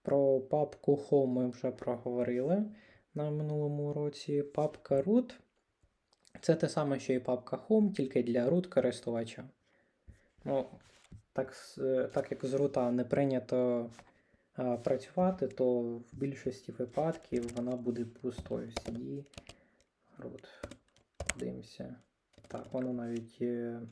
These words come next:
не дає перейти туди. Спочатку надо дописати команду sudo, зробити це з правами суперкористувача. Е, тобто, що представляє собою корис-, суперкористувач?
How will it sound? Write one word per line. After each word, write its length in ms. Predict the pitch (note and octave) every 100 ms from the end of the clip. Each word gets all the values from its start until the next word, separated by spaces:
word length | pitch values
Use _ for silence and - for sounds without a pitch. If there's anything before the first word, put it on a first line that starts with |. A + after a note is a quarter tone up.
| - _ - _ _ _ _ - B2+
не 80 |
дає 580 | B2 A#2+ A#2 A#2+ A#2+ A#2 A2+ _ _ _ _ - _ _ _ _ -
перейти 500 | C3 A#2 A2+ - B2+
туди. 320 | E3 F3 F#3
Спочатку 540 | - C3 - B2+ -
надо 260 | B2 A#2+ A#2+
дописати 580 | A#2 A#2+ - - A#2 A2
команду 420 | - A#2 A2+ A2+
sudo, 460 | - D#3 E3 F3+ F3 _ _ _ _ - - _ - - _ - -
зробити 480 | B2+ B2+ B2 C3 B2+
це 160 | -
з 80 | A2+
правами 580 | - B2 A#2+ A#2 A#2 A#2
суперкористувача. 1040 | - - - A2 - G#2+ - - - F#3 G3 - - - - - _ _ -
Е, 300 | B2 A#2+ B2 B2 _ _ _ _ _ _ _ _ _ _ _ _
тобто, 560 | C3+ C3 - A#2+ A#2+
що 280 | D3 - C3
представляє 560 | C3 C3+ B2+ B2+ B2 A#2+
собою 340 | A#2 A#2+ A#2+
корис-, 440 | A2+ B2 B2 - -
суперкористувач? 1040 | - C3+ B2+ - B2 - C3 E3+ G#3